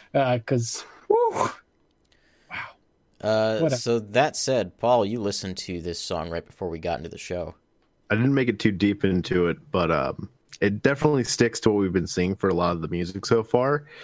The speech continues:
Speaker 3: in that it's just very upbeat. Um, it's electric, you know, it just gets you really excited. In the ten seconds I listened to, I was just, like, so pumped.
Speaker 2: That's a good sign.
Speaker 3: Yeah. Like, I,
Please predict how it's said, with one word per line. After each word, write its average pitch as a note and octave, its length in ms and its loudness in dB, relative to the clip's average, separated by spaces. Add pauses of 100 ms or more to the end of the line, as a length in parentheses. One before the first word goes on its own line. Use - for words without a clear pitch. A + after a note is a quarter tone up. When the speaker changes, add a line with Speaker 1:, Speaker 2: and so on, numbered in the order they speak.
(260)
Speaker 3:
in F#2 160 2
that F2+ 160 2
it's E2 160 -4
just - 260 -6
very G#2+ 540 2
upbeat. G2 560 0 (480)
Um, D2+ 400 -2 (1700)
it's A2+ 120 0
electric, - 680 -2 (140)
you F#2 100 2
know, F2+ 60 2
it F#2+ 80 0
just F#2 140 -4
gets - 200 2
you F#2+ 140 0
really A2+ 300 2
excited. F2+ 640 0 (520)
In G2 160 2
the G2 60 0
ten G2+ 220 2
seconds F#2+ 320 0
I F#2 80 2
listened F2+ 340 -2
to, - 140 0
I F2 60 4
was F2 100 0
just, F2+ 160 -4
like, E2 160 -2
so G#2 240 2
pumped. - 500 -4 (880)
Speaker 2:
That's - 180 -10
a - 20 -14
good G2+ 200 -2
sign. G2 420 -2 (1000)
Speaker 3:
Yeah. C#3 400 2 (560)
Like, G2 180 2
I, B2 160 2